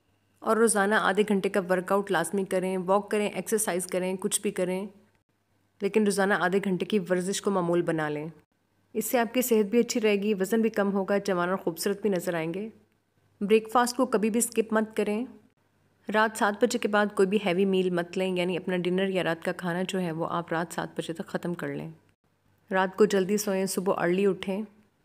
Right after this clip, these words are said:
सॉफ्ट ड्रिंक का इस्तेमाल कम से कम कर दें। अपने हर खाने का एक टाइम मुकर्रर करें, यानी सुबह नाश्ता, लंच और डिनर का एक मखसूस टाइम हो। इन तमाम tips and tricks पर अमल करके आप ख़ुद को मुख्तलिफ़ किस्म की बीमारियों से भी महफूज रख सकते हैं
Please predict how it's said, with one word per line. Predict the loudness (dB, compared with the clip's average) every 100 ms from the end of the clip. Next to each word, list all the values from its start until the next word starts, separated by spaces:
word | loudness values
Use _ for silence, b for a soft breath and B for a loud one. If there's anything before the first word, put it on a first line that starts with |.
| _ _ _
सॉफ्ट | -4 0 0
ड्रिंक | 2 2
का | 2
इस्तेमाल | 0 2 0 2
कम | 0
से | 0
कम | 0 0
कर | 0 -2
दें। | -2 -4 -6 -12 _ _ _ _ _
अपने | -4 0 2
हर | 2 0
खाने | 0 0 0
का | 0
एक | 0
टाइम | 0 2
मुकर्रर | 2 0 0
करें, | 0 -2 0
यानी | -2 0 -2
सुबह | -2 -4 -2 -2 -2
नाश्ता, | -4 -4 -6 -4 -2
लंच | -2 -4 -4 -6 -4
और | 0 0
डिनर | 0 0 0
का | -2 -4
एक | -4 -4
मखसूस | -4 -4 -2 -2
टाइम | -2 -4
हो। | -4 -6 -8 -14 _ _ _ _ _ _ _ 0
इन | 2
तमाम | 4 4 2 2
tips | 2 0 2
and | 2
tricks | 2 -2
पर | 0 -2
अमल | 2 2
करके | 2 0 0 -2
आप | -2 -2
ख़ुद | -2 0
को |
मुख्तलिफ़ | -2 -2 -2 -4
किस्म | -4 -4
की | -2
बीमारियों | 0 0 0 -2
से | -4
भी | -2
महफूज | -2 -2 -2 -2
रख | -4 -4
सकते | -8 -4 -4
हैं | -4 -6